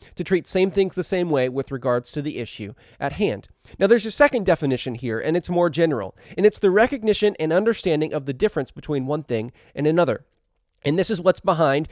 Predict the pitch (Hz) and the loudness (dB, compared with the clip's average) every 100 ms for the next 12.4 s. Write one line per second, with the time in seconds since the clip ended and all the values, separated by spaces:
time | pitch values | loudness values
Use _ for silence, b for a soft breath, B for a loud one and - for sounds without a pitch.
0 | B 170 156 175 160 151 135 151 147 - | B -6 -2 2 4 2 0 0 0 0
1 | 131 131 - 156 135 165 - B - 143 | 0 0 -2 -4 -4 -8 -12 B -2 0
2 | 147 - 147 127 156 - - 131 110 120 | 0 -2 -4 -2 -4 -10 -6 -4 -2 -6
3 | B B - 143 151 226 220 131 107 - | B B -6 -2 4 4 4 2 -2 -4
4 | - - _ - 214 254 240 196 254 240 | -16 -20 _ 4 8 8 6 2 2 4
5 | 202 170 151 143 160 151 156 135 127 - | 2 2 2 0 -2 -2 0 -2 -2 2
6 | 240 254 180 165 156 - 151 - 202 180 | 4 4 4 4 2 -4 -18 -4 -4 0
7 | 170 147 151 - 143 135 151 151 151 151 | 0 0 -2 -2 -2 0 0 0 -2 -2
8 | 156 127 - 202 135 95 - - b b | -2 -4 -2 0 0 -4 -14 -18 b b
9 | b 190 196 175 147 165 233 269 240 165 | b -2 0 -2 -2 0 4 4 2 -2
10 | - 180 156 139 - 143 147 127 131 - | -2 0 2 0 -2 -4 -2 -2 -2 -4
11 | 139 - 135 131 131 - 151 185 185 147 | -8 -6 -4 -4 -4 -4 -2 0 0 -2
12 | - 87 - - | -6 -8 -10 -20